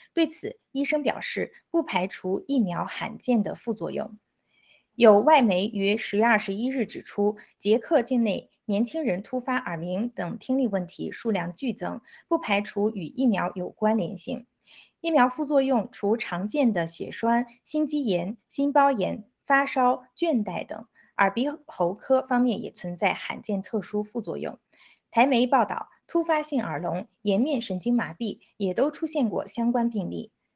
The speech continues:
台湾基层医疗协会理事长林应然分析，目前虽没有很明确的统计报告，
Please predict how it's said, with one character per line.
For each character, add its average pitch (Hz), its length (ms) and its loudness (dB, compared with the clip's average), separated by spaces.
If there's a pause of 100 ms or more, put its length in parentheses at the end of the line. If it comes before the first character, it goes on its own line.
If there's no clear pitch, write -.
(160)
台 214 160 6
湾 302 200 6
基 330 120 0
层 220 220 0
医 254 80 0
疗 196 160 0
协 202 220 -4
会 226 240 0
理 185 160 -4
事 220 180 -4
长 175 240 -6 (180)
林 196 280 0
应 285 160 2
然 180 260 -4
分 226 200 0
析， 196 340 -6 (240)
目 339 160 -2
前 220 260 2
虽 311 220 -4
没 214 180 2
有 208 140 2
很 202 200 -6
明 165 220 -6
确 269 220 -2
的 190 100 -2
统 - 260 -16
计 - 140 -8
报 196 160 -2
告， 175 280 -2